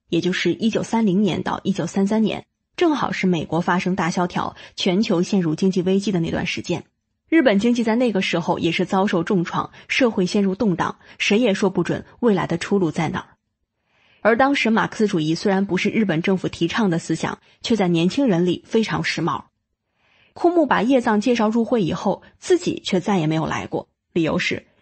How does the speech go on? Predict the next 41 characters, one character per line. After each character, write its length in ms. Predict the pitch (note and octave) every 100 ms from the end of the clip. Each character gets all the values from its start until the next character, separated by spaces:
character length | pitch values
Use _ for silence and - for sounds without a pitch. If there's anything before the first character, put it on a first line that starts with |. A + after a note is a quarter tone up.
| _ -
“你 140 | F#3+
们 120 | F#3+
要 120 | C#4+
研 180 | A3+ F3+
究 140 | G#3+ G#3+
生 200 | A#3 A#3
产， 260 | - - - _ -
我 140 | E3+
要 100 | E3
研 160 | E3 F#3+
究 120 | A#3+
消 200 | C4+ C#4
费 180 | F4+ G#3+
啊。” 200 | - - _ _ _ _ _ _
而 160 | - C4
叶 140 | D4
藏 160 | C#4+ A3+
也 80 | A3
很 140 | F3+
快 120 | F#3+
发 200 | F#3 G3
现， 260 | G3+ E3 - _ _
这 140 | F4+
个 80 | D4
所 260 | C#4 F3 E3
谓 200 | C#4+ B3+
的 160 | -
秘 140 | C#4 C#4
密 120 | A3+
社 180 | G#3+ A3
团 220 | - F3
里 120 | G#3
面 220 | - F#2 - _
大 180 | - C4+
部 100 | F#3+
分 200 | E3+ D#3+
都 120 | E3
是 120 | F3
书 180 | E3 F3
呆 220 | E3+ E3
子， 220 | E3 -